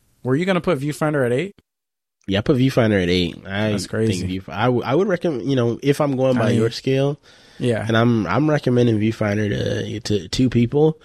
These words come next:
Speaker 2: but, you know, this is my scale. The Arsene
Speaker 1: Yeah.
Speaker 2: Lacroix scale, this is an eight out of ten. I don't even know what that really means. I just think it's a really solid game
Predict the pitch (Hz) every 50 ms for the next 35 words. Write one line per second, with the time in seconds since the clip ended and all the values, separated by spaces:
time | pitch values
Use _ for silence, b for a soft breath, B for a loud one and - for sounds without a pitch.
0 | B B B B B B - 101 104 113 117 113 110 110 107 - - - - 104
1 | 107 104 98 90 87 87 92 - - - 98 95 - - 131 127 - 143 107 -
2 | 98 87 92 113 131 135 120 - - - 87 80 76 - - 98 - _ _ _
3 | _ _ _ _ - - 76 92 117 117 - - 127 151 170 131 123 120 120 135
4 | 139 127 - - 135 135 135 135 139 - B B B B B B B B B B
5 | _ _ _ - 110 113 117 110 101 98 80 - 92 95 92 87 85 85 - -
6 | 85 82 - 139 170 202 196 175 147 143 135 127 120 120 117 - 110 107 101 101
7 | 107 104 101 98 98 95 95 92 98 107 - - 123 123 107 107 101 104 104 104
8 | 107 98 - - 110 104 101 98 92 - - 90 98 101 98 98 98 95 98